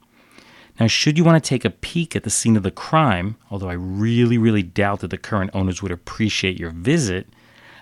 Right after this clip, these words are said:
their home was located at seven seven three nine Alderdale Street, of course, in Downey, California. So here's what happened. Mom Ruth asked her daughter Suzanne to go out and water the ivy that afternoon.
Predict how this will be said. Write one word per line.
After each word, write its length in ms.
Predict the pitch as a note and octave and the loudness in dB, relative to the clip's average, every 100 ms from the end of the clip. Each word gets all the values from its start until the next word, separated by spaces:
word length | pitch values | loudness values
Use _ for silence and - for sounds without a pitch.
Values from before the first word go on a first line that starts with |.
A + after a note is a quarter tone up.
| - | -6
their 180 | G2 | -6
home 300 | E2 - A#2 | -2 4 6
was 160 | C3 A2+ | 6 2
located 460 | G#2+ G#2+ - G#2 F#2 | 0 0 -2 -4 -4
at 140 | - | -4
seven 480 | - - F#2+ A2 A#2+ | -4 -2 -2 0 0
seven 340 | - G#2+ G#2+ | 0 0 0
three 300 | - G2 G#2 | -2 0 2
nine 340 | A#2 F2+ F#2 E2+ - _ _ - | 4 2 -2 -6 -12 _ _ -4
Alderdale 600 | F#2 G#2 G2+ G2 F2+ F2+ | 2 2 2 0 0 -4
Street, 420 | - - F2 F#2 - _ | -6 -6 -8 -10 -18 _
of 100 | - | -14
course, 320 | - - F2 - | -10 -8 -6 -4
in 120 | F#2+ | -4
Downey, 320 | F2 E2 F2 | -2 -6 -6
California. 720 | - E2+ F2 - C#3 D3 F2+ - _ _ _ _ _ _ _ _ _ _ - | -6 -8 -8 -2 2 2 2 -6 _ _ _ _ _ _ _ _ _ _ -14
So 220 | - A#2 | -2 0
here's 460 | G2+ - D3 D#3 | 0 4 6 6
what 160 | D3 C#3 | 4 0
happened. 500 | G2+ F#2 - F#2 - - _ _ - | 0 -4 -4 -10 -12 -20 _ _ -2
Mom 400 | F#2+ F#2 F#2 F2 | 2 4 2 0
Ruth 480 | F#2 C#3+ F3 A2+ - - | 2 4 4 2 -4 -8
asked 280 | G#2+ A#2+ - | -4 -4 -4
her 80 | |
daughter 260 | B2 A#2 A2+ | -2 0 0
Suzanne 440 | - C3 G2+ F2 | -2 -2 -2 -2
to 100 | F2 | -4
go 240 | E2+ F#2+ A2+ | -6 -2 0
out 200 | G2 A2 | 0 0
and 240 | G#2+ F#2 | -2 -2
water 220 | F2+ F2+ | 0 0
the 180 | F#2 G#2 - | 0 -2 -6
ivy 320 | G#2+ A#2 C3+ B2 | -4 -2 0 0
that 180 | F2+ | 0
afternoon. 540 | E2+ D#2+ - E2 E2 | -4 -8 -8 -8 -10